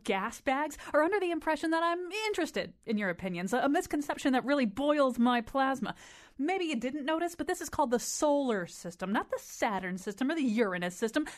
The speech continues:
The Uranus system is what my solar wind comes out of, and with the mood I'm in, you'll be lucky if I'm not shooting out supersonic particles at you for the rest of the day. Now, does anybody else have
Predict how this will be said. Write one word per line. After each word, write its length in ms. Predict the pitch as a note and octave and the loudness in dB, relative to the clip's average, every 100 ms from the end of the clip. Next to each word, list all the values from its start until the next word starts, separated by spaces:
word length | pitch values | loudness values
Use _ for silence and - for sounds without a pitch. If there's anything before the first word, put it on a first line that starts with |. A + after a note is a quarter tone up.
| - | -10
The 80 | D#3 | -6
Uranus 420 | E3+ C4+ G3 F3+ | -2 -2 -2 -4
system 240 | G3 G3+ | -6 -4
is 100 | A#3 | -4
what 100 | G#3 | -2
my 100 | G#3 | -4
solar 360 | F3+ - A#3+ G#3+ | -2 2 2 2
wind 360 | G3 C4+ E4+ | 4 4 2
comes 260 | - G#3+ G3+ | 0 0 4
out 200 | G3+ G3 | 4 4
of, 120 | A3+ - - | 2 0 2
and 80 | C#4 | 6
with 120 | B3+ | 6
the 60 | B3+ | 6
mood 220 | D4+ D4 | 6 4
I'm 220 | E4 G4 | 4 4
in, 140 | C#4+ | 6
you'll 120 | C4+ G4 | 4 4
be 140 | C#4 | 4
lucky 280 | D4 D4+ D4 | 4 4 2
if 100 | C4+ | 6
I'm 140 | E4+ | 6
not 180 | E4 A3+ | 6 2
shooting 380 | - F4 F4 E4 | 2 2 2 2
out 180 | D#4+ D4 | 0 2
supersonic 520 | F#4 D4 E4+ E4+ - | 2 4 2 2 2
particles 460 | - G4+ A4+ C#4 | 4 4 4 4
at 120 | C#4+ D4+ | 4 4
you 80 | |
for 100 | E4 | 2
the 80 | D4 | 4
rest 240 | D#4 F4 E4+ | 4 4 4
of 80 | |
the 80 | D#4 | 2
day. 500 | B3 F#4 G4+ G#3+ - - - - _ _ _ - | 4 4 4 2 -4 -12 -20 -20 _ _ _ -6
Now, 340 | G3+ D3+ D3+ - - - - _ | -4 -4 -8 -16 -20 -20 -20 _
does 180 | E3+ - | -18 -6
anybody 400 | A3 G#3+ G3 G3+ | -2 0 0 2
else 260 | G#3 D4+ - | 2 2 0
have 120 | B3 | 0